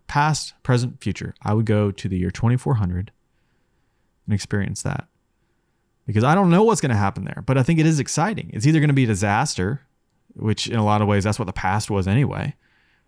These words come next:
or it's gonna be incredible. Or it's not gonna be, it's gonna be,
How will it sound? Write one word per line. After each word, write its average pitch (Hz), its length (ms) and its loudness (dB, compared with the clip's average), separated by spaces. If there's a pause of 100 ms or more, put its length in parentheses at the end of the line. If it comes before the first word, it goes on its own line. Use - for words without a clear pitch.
(260)
or 147 140 4
it's 151 80 2
gonna 135 160 4
be 131 100 4
incredible. 139 600 0 (580)
Or 196 400 4
it's 143 160 -6
not 180 120 4
gonna 160 140 0
be, 160 160 2
it's 147 80 0
gonna 156 160 0
be, 127 300 2